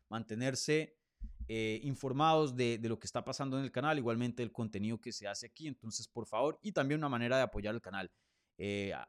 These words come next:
han habido gente que me ha, me han preguntado que, "Ay, Dani, eh, me gustaría trabajar hasta gratis para ti y esto y lo otro", y, y simplemente eso viene de, y, y aprecio mucho eso,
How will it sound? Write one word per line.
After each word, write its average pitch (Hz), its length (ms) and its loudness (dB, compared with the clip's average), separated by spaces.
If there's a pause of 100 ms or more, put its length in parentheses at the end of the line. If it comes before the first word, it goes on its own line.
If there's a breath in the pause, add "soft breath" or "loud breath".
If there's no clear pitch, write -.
han 139 140 2
habido 143 220 8
gente 143 200 2
que 127 80 0
me 120 100 0
ha, 123 140 0
me 117 160 -4
han 117 120 0
preguntado 123 560 2
que, 131 100 -2
"Ay, 151 220 2
Dani, 147 400 0
eh, 117 80 -2
me 113 80 -2
gustaría 113 340 -4
trabajar 127 380 0
hasta 110 180 -6
gratis 131 400 2
para 110 160 -4
ti 131 200 -10
y 123 100 -2
esto 123 180 -6
y - 20 -10
lo 117 140 -2
otro", 123 300 -6
y, 107 160 -14
y 113 40 -12
simplemente 160 580 -6
eso 147 160 -8
viene 139 280 -4
de, 127 240 2 (500)
y, 120 140 -6
y 120 100 -2
aprecio 143 360 0
mucho 151 260 0
eso, - 260 -2